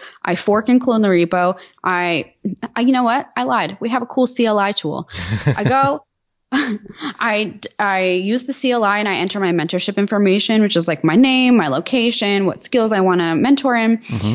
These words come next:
Speaker 1: Um, you open a pull request automatically once you're done with the C L I prompts, and you get added into this json file that pre-populates this, you know, U I. So this is what we have currently. And as a mentee, I go and I search. Maybe I want someone in Germany.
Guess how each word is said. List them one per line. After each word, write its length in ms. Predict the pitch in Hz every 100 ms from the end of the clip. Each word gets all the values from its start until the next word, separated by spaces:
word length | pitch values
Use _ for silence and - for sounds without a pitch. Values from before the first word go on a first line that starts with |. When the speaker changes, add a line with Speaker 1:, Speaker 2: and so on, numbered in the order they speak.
| -
Speaker 1:
Um, 220 | 185 180
you 140 | 190 -
open 260 | 95 208
a 40 | 190
pull 200 | - 196
request 340 | 190 196 196
automatically 640 | 180 170 160 160 - 208 190
once 260 | 165 170
you're 100 | 160
done 140 | 151 147
with 120 | 165
the 100 | 160
C 160 | -
L 160 | 151 147
I 540 | 156 160 156 151 - -
prompts, 420 | 233 269 349 - - - -
and 460 | 202 196 196 202 - -
you 180 | 190 196
get 260 | 185 175
added 300 | 185 175 175
into 240 | 165 170 160
this 220 | 160 -
json 360 | 254 262 247 233
file 240 | 214 196
that 240 | 190 - -
pre-populates 760 | 165 156 147 156 156 156 -
this, 300 | 160 156 -
you 140 | - 156
know, 300 | 147 147 -
U 220 | - 156
I. 260 | 143 - 175 - - - - _ -
So 180 | -
this 220 | 214 311 302
is 140 | 247
what 120 | 208
we 80 | 202
have 160 | 185 -
currently. 400 | 202 170 160 156
And 180 | 190
as 140 | 196 185
a 60 |
mentee, 720 | 180 185 175 180 - 320 277 202
I 120 | 185
go 360 | 233 233 214 -
and 180 | 185
I 240 | 180 175 175
search. 500 | - - - - 214
Maybe 340 | 202 202 196
I 120 | 190
want 220 | 180 165 -
someone 360 | 170 165 165
in 240 | 160 160 160
Germany. 560 | 160 151 170 233 294